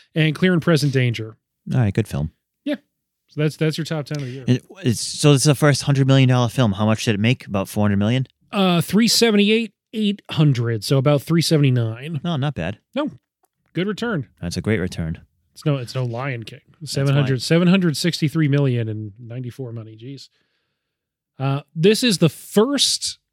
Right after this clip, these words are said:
Speaker 1: time that they used the classic to my childhood twentieth Century Fox logo where the camera, like, comes on over the top and then pans around.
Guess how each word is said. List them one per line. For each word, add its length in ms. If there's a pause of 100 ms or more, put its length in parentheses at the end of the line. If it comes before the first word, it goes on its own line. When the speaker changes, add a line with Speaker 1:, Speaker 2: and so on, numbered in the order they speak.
(460)
Speaker 1:
time 580
that 200
they 80
used 680
the 380 (720)
classic 520
to 160
my 240
childhood 640
twentieth 320
Century 360
Fox 420
logo 600 (340)
where 120
the 80
camera, 380
like, 220
comes 320
on 240
over 240
the 80
top 340
and 100
then 140
pans 320
around. 400